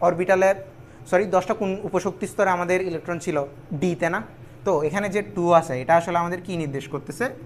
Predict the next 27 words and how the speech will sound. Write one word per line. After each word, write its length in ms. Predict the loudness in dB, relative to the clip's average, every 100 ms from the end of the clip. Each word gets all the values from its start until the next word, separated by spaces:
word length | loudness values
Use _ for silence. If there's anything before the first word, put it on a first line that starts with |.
| -18 -20 -20 -18 -18 -18 -8 0
ডি 100 | 2 2
উপশক্তি 380 | 0 -4 -4 -8
স্তর। 160 | -2 -4 -2
ডিতে 180 | -4 -2
কয়টা 180 | 0 0 -2
থাকে? 140 | 0 0
দশটা। 240 | -2 -4 -8 -2 -2
দশটা 200 | 0 -2
কীভাবে 220 | 2 4 4
আসছে? 140 | 4 -2 0
এগুলা 200 | 2 2
থেকে, 140 | 0 -6 -12 -20 -6
ঠিক 120 | -2 0
আছে? 120 | 0 -2 -8 2 4
আর 80 | 4 0
এগুলোর 200 | 0 -2
প্রত্যেকটার 400 | -2 -2 0 2
এক 60 | 2
একটার 200 | -2 -2 0
নাম 100 | -2 -2 -6
কি? 100 | -8 -10 -16 -20 -20 -20 -20 -4 2
মাইনাস 260 | 2 2 0
টু 60 | 0 4
দিয়ে 120 | 2
আমি 100 | 2 0
বুঝবো 220 | -4 0 0
হচ্ছে 160 | 0